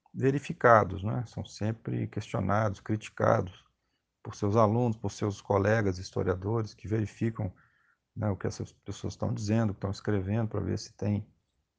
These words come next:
eh, relevância, se tem validade. Então, o, o conhecimento produzido por instituições acadêmicas,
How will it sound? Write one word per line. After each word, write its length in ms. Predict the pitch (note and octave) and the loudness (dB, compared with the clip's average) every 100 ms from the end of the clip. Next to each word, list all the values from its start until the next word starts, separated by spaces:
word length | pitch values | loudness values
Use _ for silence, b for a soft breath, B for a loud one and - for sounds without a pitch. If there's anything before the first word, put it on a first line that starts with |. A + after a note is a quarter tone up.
| - - | -20 -14
eh, 360 | A2 G#2+ G2+ F2+ | -10 -6 -6 -4
relevância, 720 | G#2+ G#2+ F#2+ G2 A#2+ A2 - | 2 4 4 4 4 2 -2
se 100 | - | -14
tem 460 | - G#2+ G#2+ G2+ F#2 | -10 -4 -2 -2 -4
validade. 800 | F2+ G#2+ G#2 F2 G#2 A2+ G2 F#2 _ _ _ _ _ _ _ | 0 2 2 0 0 2 -2 -6 _ _ _ _ _ _ _
Então, 520 | B2 G#2+ B2 C#3+ C#3+ - | -12 -4 0 0 0 -2
o, 400 | F#2+ G2 - G#2+ | -4 -6 -8 -12
o 120 | A2 - _ - | -12 -18 _ -10
conhecimento 720 | - B2+ B2+ A2 A2+ C#3+ D3+ G#2+ | 2 4 4 2 4 4 2 0
produzido 420 | A#2 A2 F#2 G#2 | 2 2 2 -2
por 160 | - G#2+ | 0 -2
instituições 640 | G#2+ G#2 G2+ - G2+ G2 | -2 -4 -6 -2 -2 -2
acadêmicas, 840 | G2 G2 F#2 A#2 A#2 - - - | -2 -4 0 0 0 -4 -8 -10